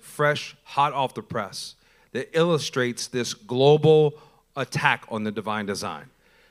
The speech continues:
I, I wanna remind you, it's almost a year ago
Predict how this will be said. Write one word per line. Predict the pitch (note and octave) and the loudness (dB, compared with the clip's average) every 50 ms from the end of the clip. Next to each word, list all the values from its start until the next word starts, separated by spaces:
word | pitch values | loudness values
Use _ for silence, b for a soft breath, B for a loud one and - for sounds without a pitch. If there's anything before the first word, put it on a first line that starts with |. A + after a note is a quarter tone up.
| b b | b b
I, | - F#3+ | 0 2
I | F#3 G3+ | 2 4
wanna | G3+ A3+ A3+ G#3 | 4 6 6 6
remind | G#3 F#3 F3 F3+ G3 F#3+ | 6 6 6 4 4 4
you, | D#3+ D3+ | 4 2
it's | D3 - F#3+ | 2 4 4
almost | G3+ A3+ A#3 G#3+ G#3+ G3+ - - - | 4 4 4 4 2 0 0 -4 -4
a | D#3+ D3+ | -4 -2
year | C#3+ C3+ C3 C#3 F3+ G#3 A3 G#3+ | -2 -2 -2 -2 0 2 4 4
ago | F#3+ D#3+ C3+ C#3+ B2+ A#2+ A#2+ A#2 A#2 | 4 4 4 2 4 4 4 2 0